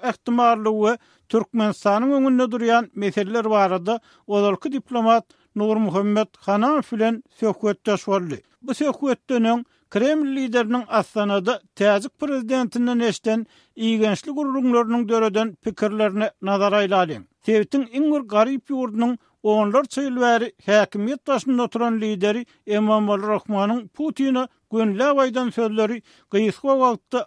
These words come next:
alty milliondan gowrak adam tarapyndan diňlenildi diýip habarlarda aýdylýar.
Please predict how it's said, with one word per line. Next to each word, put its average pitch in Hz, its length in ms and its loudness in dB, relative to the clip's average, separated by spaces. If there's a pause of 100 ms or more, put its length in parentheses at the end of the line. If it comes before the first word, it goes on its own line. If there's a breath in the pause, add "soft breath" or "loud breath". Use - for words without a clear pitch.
(120)
alty 196 340 -2
milliondan 254 580 0
gowrak 226 360 2 (220)
adam 208 380 2
tarapyndan 233 800 0
diňlenildi 208 600 0
diýip 202 240 0 (260)
habarlarda 208 680 2
aýdylýar. 185 460 -2